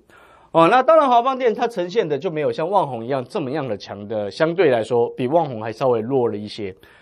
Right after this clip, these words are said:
但是我们要注意的就是题材性的问题。所以题材性的问题是来自于两方面。哦，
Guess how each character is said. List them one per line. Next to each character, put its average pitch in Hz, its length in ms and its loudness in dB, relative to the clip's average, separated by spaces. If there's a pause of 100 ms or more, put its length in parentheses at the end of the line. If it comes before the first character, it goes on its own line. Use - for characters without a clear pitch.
(240)
但 254 160 6
是 269 120 6
我 196 100 8
们 160 120 4
要 202 80 6
注 214 180 -4
意 214 80 -4
的 190 140 2
就 165 100 -6
是 139 160 -2
题 131 220 -10
材 135 160 -6
性 135 180 -8
的 - 80 -8
问 120 220 -6
题。 - 160 -20 (460)
所 226 140 4
以 330 60 4
题 240 160 -4
材 202 140 4
性 214 160 0
的 190 80 4
问 202 160 0
题 143 100 -4
是 147 120 -2
来 131 180 4
自 139 140 -6
于 123 60 -4
两 95 200 -10
方 107 140 -10
面。 107 240 -12 (800)
哦， 175 260 6